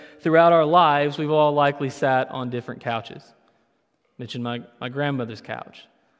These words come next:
I can remember visually the couch that my sister and I would sit on and open up our Christmas gifts.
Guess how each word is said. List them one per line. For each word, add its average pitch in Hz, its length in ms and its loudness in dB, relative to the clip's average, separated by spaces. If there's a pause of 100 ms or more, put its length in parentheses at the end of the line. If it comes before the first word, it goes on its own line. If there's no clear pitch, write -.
(220)
I 127 100 -4
can 139 160 -2
remember 147 400 2
visually 147 460 -2
the 135 120 -4
couch 135 440 -2
that 131 200 -8 (160)
my 127 80 -6
sister - 400 -8
and 139 80 -4
I 135 160 0
would 127 160 -4
sit 151 220 -2
on 139 200 -2
and 127 120 -4
open 131 240 -4
up 120 140 -8
our 120 100 -6
Christmas - 400 -14
gifts. - 400 -16